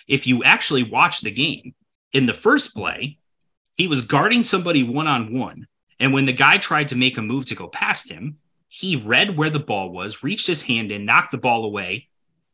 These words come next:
went up court for, for an easy layup. The second one,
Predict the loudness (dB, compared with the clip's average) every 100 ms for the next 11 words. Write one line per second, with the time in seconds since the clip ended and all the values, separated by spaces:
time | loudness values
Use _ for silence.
0 | _ 0 2 0 -4 -10 -10 -8 -10 -10
1 | -10 -8 -8 -12 -14 -16 -18 _ -20 _
2 | -4 0 2 2 0 -6 -10 -12 -14